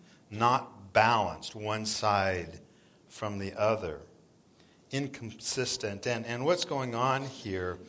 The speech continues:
is incongruous to me. It doesn't make sense. It, it, it doesn't balance out, you know. Here, here you have, you know,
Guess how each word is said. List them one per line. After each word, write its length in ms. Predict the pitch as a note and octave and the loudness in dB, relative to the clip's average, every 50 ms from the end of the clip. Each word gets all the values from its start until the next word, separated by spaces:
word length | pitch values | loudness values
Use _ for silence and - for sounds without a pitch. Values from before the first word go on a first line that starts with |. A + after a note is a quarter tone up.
| - - - - - - _ _ _ | -18 -18 -20 -20 -20 -20 _ _ _
is 220 | - G2+ G2 - - - - - - | -4 -2 -2 -2 -4 -6 -10 -14 -10
incongruous 1160 | A2 A2 A2 G#2+ - - G2 F#2 F2+ F2+ F#2 G2+ G#2 G#2+ G2 E2 D2 - - - - - - - - _ _ - | -8 -8 -8 -8 -8 -8 -8 -8 -8 -10 -8 -6 -4 -4 -4 -4 -6 -6 -6 -4 -4 -6 -6 -8 -16 _ _ -18
to 120 | - F#2+ F2+ | -18 -16 -16
me. 120 | E2+ E2 D#2 D2 C#2+ - - - - _ _ _ _ _ - - - - - - - - | -16 -16 -18 -18 -20 -20 -20 -20 -20 _ _ _ _ _ -20 -20 -20 -20 -20 -20 -16 -4
It 60 | C3+ | 0
doesn't 240 | D3+ C#3 A#2+ B2+ A2+ | 0 0 0 -2 -6
make 140 | G2 F#2+ | -4 -4
sense. 340 | - - B2 A2 F2 - F2 | -2 -2 -2 -4 -6 -6 -10
It, 220 | F#2+ F#2 F#2 - - | -10 -10 -12 -12 -12
it, 280 | G2 G2+ - - - | -14 -14 -14 -14 -12
it 240 | A#2 A2 A2 - - | -12 -12 -12 -12 -6
doesn't 400 | - C#3 C3+ B2 A2 A2 G2+ F#2+ | -2 -2 0 0 -2 -4 -6 -4
balance 460 | G2 G2+ F#2+ F#2 F#2 F#2 E2+ - - | -4 -2 -2 -2 -4 -6 -8 -8 -8
out, 500 | F#2 F#2+ A#2+ D3+ A2+ - - - - - - _ _ _ _ - - | -6 -4 -4 -4 -4 -6 -8 -12 -18 -20 -20 _ _ _ _ -18 -12
you 160 | A#2 G#2 F#2+ | -10 -8 -8
know. 300 | F2+ F2+ F2 F#2+ A2 A2+ - - - - - _ - - - - - - - - - - - | -8 -8 -8 -8 -10 -12 -16 -20 -20 -20 -20 _ -20 -20 -20 -20 -20 -20 -20 -20 -20 -12 -2
Here, 300 | - C3 C3+ C3+ C3 C3 - | 2 2 4 4 2 0 -2
here 180 | A2 B2 C#3 | -2 0 0
you 220 | D3+ D3 B2+ A2 G2 | 0 0 -2 -4 -2
have, 420 | F#2 A2+ A2 G#2+ A2 A2 G#2+ G#2+ - - - - - - - - - - _ _ | 2 4 6 6 6 6 4 2 -4 -12 -18 -20 -20 -20 -20 -20 -20 -20 _ _
you 120 | C3+ C3+ B2+ | 0 2 2
know, 220 | G#2+ G2+ G#2 G2+ | 4 2 0 -2